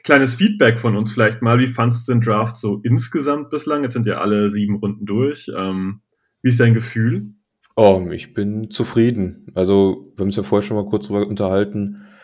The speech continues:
Speaker 2: und ich habe mich auch schon mit anderen drüber unterhalten. Ich würd dem Draft eine zwei geben. Ich bin, ähm,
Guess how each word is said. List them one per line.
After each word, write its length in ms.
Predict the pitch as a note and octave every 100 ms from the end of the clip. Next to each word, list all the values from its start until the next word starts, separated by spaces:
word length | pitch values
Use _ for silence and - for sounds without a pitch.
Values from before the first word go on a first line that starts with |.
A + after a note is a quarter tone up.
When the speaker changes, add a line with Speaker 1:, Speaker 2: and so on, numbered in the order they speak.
| - -
Speaker 2:
und 80 |
ich 60 | F#2+
habe 100 | F#2+
mich 80 | F#2
auch 40 |
schon 120 | -
mit 100 | F#2+
anderen 220 | F#2 F#2+ G2
drüber 260 | G2 G2
unterhalten. 640 | F#2 F#2+ F2+ G2 G2 G2
Ich 180 | - -
würd 160 | G2+ G2+
dem 140 | F#2
Draft 480 | - F2+ F#2 - - F#2+
eine 400 | F2 F2 - _ -
zwei 320 | - F#2+ G#2
geben. 500 | A2+ A2 A#2 A#2 -
Ich 260 | G2+ - -
bin, 440 | F#2+ F#2+ F#2+ F#2 F2
ähm, 400 | F2 F2 F2